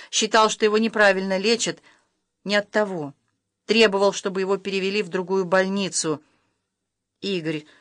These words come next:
врач замечательный", — уговаривала мужа Лариса. "Делает, что может. Давай поешь". "Не буду", — отодвигал он от себя тарелку.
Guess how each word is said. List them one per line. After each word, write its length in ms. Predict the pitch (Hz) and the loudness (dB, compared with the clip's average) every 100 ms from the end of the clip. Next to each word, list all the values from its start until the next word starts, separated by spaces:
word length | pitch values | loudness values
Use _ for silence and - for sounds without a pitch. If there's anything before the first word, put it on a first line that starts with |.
| _ | _
врач 320 | 156 202 202 170 | -2 2 2 0
замечательный", — 720 | 202 202 - 240 196 170 170 | -6 -2 4 4 4 0 -4
уговаривала 520 | 160 170 175 165 160 | 0 2 2 2 -4
мужа 300 | 170 170 160 | -6 -6 -4
Лариса. 520 | 170 175 165 - 151 - _ _ - | -2 -2 -2 -2 -4 -8 _ _ -20
"Делает, 400 | 135 175 208 220 | -6 0 2 2
что 200 | - 240 | 2 0
может. 460 | 240 202 151 147 - _ _ - | 0 0 -4 -10 -14 _ _ -10
Давай 300 | 170 233 180 | -2 2 2
поешь". 580 | 180 196 170 143 - - _ _ _ _ _ _ _ _ _ _ _ _ _ - | 0 -4 -2 -6 -8 -12 _ _ _ _ _ _ _ _ _ _ _ _ _ -6
"Не 280 | 202 208 | -4 -2
буду", — 500 | 180 185 196 170 151 - - - | -4 -4 -2 -2 -4 -6 -18 -10
отодвигал 520 | 175 160 170 170 170 | -6 -4 -2 0 0
он 100 | 165 | 0
от 100 | 160 | -4
себя 260 | 185 170 156 | -4 -2 -2
тарелку. 560 | 160 156 147 143 143 | -2 -2 -4 -6 -16